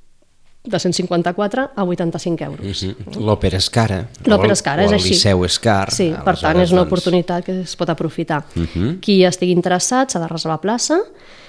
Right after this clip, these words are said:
Speaker 1: a la biblioteca i la plaça, doncs, serà efectiva en el moment de fer aquest pagament.
Speaker 2: D'acord.
Speaker 1: Eh?
Speaker 2: Mhm.
Speaker 1: Llavors, bueno, es paga tota la Santiago Rossinyol i,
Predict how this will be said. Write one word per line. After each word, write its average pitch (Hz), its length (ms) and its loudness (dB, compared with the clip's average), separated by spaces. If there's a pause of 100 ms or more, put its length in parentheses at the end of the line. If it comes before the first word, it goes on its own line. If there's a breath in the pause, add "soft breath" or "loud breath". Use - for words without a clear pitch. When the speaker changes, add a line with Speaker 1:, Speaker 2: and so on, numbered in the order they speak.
(160 loud breath)
Speaker 1:
a - 80 -4
la 160 80 0
biblioteca 202 960 2
i 185 180 4
la 170 100 2
plaça, 156 300 -4
doncs, 165 420 2
serà 147 140 -4
efectiva 165 400 -4
en 170 80 0
el - 20 2
moment 160 320 0
de 160 220 -2
fer 160 160 -8
aquest 156 160 -8
pagament. 151 480 -8 (100)
Speaker 2:
D'acord. - 300 -14 (180)
Speaker 1:
Eh? - 80 -10
Speaker 2:
Mhm. 277 160 0
Speaker 1:
Llavors, - 300 -2
bueno, 185 160 -12
es - 80 -14
paga 156 240 -4
tota 156 240 -4
la 151 100 -4
Santiago 160 380 -6
Rossinyol 226 640 4 (400 loud breath)
i, 151 640 0